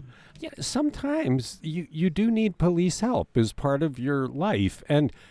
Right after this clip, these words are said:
taxes pay for the police. <laughs> That's what we pay taxes for.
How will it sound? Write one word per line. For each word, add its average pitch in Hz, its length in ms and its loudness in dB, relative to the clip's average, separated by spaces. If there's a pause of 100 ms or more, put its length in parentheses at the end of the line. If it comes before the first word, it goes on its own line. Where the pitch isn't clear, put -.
(160)
taxes 180 580 2
pay 190 420 0
for 160 220 -2
the 180 100 -2
police. 233 540 0
<laughs> - 40 -10
That's - 340 0
what 262 80 2
we 247 120 -4
pay 185 220 0
taxes 165 540 0
for. 123 360 4